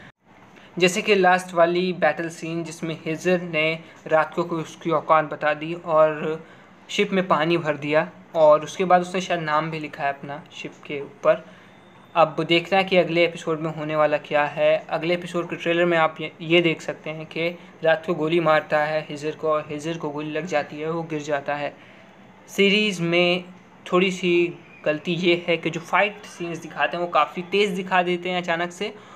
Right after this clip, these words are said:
और कुछ कुछ scenes में बहुत धीरे दिखाते हैं और सीन को shake कर देते हैं, मतलब हिला देते हैं scene को, जिससे थोड़ा अजीब लगता है।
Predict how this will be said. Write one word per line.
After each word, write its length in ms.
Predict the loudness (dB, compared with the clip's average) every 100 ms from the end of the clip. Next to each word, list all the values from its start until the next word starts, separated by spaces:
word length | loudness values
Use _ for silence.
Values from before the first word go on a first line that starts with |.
| -20 -8
और 260 | 4 4 4
कुछ 200 | -2 -6
कुछ 160 | -8
scenes 480 | -10 -4 -4 -4 -6
में 180 | -4 -4 -4 -14 -6
बहुत 280 | -2 -2 -2
धीरे 260 | -2 0
दिखाते 440 | 2 2 0 0 -2
हैं 240 | -4 -8 -8 -20 -20 0
और 360 | 6 8 6 -2 -18 -20
सीन 760 | -20 -16 -16 -16 -8 0 2
को 100 | 2
shake 340 | 0 2 2 2
कर 100 | -4
देते 160 | -4
हैं, 80 | -8
मतलब 140 | -8 -10
हिला 260 | 0 2 4
देते 240 | 2 -4
हैं 60 | -8
scene 260 | -6 -8 -6
को, 180 | -8
जिससे 300 | -8 -10 -10
थोड़ा 180 | -6 -4
अजीब 400 | -2 -4 -2 -6
लगता 280 | -6 -8 -8
है। 120 | -8